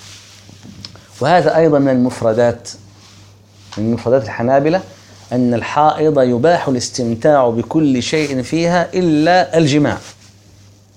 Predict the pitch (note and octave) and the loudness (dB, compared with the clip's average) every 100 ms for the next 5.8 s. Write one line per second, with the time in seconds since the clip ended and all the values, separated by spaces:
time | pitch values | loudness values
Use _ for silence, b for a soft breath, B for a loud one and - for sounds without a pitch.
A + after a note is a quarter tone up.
0 | - - _ _ - _ _ _ _ - | -20 -20 _ _ -20 _ _ _ _ -20
1 | - G#2+ A2+ E3+ E3+ D3 C#3+ D#3 F#3+ F3+ | -4 0 2 2 2 2 2 2 2 2
2 | D#3+ D#3 D#3 E3+ F#3 F#3+ F#3+ - - _ | 0 0 -2 0 0 0 -2 -4 -16 _
3 | D3+ E3+ D#3+ E3+ F3 D3 - F3 E3 E3+ | -2 0 2 4 4 2 -2 -2 0 0
4 | D3+ C3 C#3+ C#3 C3 D3+ D#3+ C#3+ B2+ - | -2 0 -2 0 0 2 2 0 -2 0
5 | D#3+ C#3+ C3 C3 A#2 G2+ F2+ E2 | 0 0 -2 0 -2 -2 -6 -10